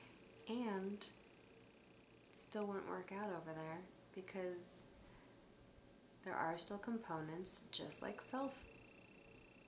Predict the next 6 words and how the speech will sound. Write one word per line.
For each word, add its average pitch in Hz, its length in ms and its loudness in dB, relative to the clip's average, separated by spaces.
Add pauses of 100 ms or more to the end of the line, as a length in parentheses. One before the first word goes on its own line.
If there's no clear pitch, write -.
(140)
shellfish, 214 960 2 (1800)
that 190 220 2 (160)
don't 175 420 2
jive 180 460 4
with 160 180 0 (100)
me. 151 160 0